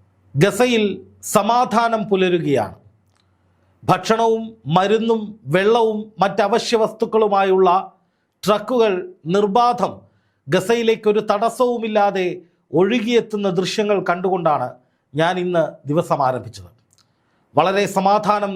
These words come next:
നൽകുന്ന, സന്തോഷം നൽകുന്ന ഒരു കാഴ്ച. കാരണം കഴിഞ്ഞ രണ്ട് വർഷക്കാലത്തോളമായി ഇസ്രായേലിൻ്റെ കൊടും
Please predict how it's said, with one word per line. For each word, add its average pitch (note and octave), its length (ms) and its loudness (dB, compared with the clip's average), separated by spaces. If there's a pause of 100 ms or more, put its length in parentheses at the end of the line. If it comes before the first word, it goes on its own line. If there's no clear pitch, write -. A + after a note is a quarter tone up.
നൽകുന്ന, F3+ 300 0 (640)
സന്തോഷം A#3 540 0
നൽകുന്ന E3+ 320 0
ഒരു C3 120 -4
കാഴ്ച. G#2+ 220 -6 (880)
കാരണം G3+ 340 0
കഴിഞ്ഞ G#3+ 220 2 (140)
രണ്ട് A3+ 220 0 (100)
വർഷക്കാലത്തോളമായി G#3 1160 0 (600)
ഇസ്രായേലിൻ്റെ A3 680 0
കൊടും G#3 240 2